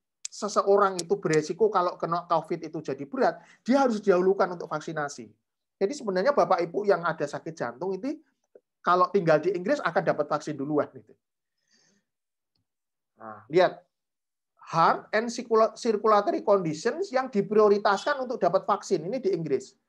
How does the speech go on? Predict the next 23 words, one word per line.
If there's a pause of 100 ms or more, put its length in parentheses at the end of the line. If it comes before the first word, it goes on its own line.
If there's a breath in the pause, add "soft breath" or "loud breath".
(360)
yaitu
pasien
dengan
A
F, (560)
pasien
dengan
koroner, (240)
pasien
dengan
congenital
heart
disease, (240)
ada
demensia,
diabetes,
heart
failure, (560)
ada
pembekuan
darah
dan
lain-lain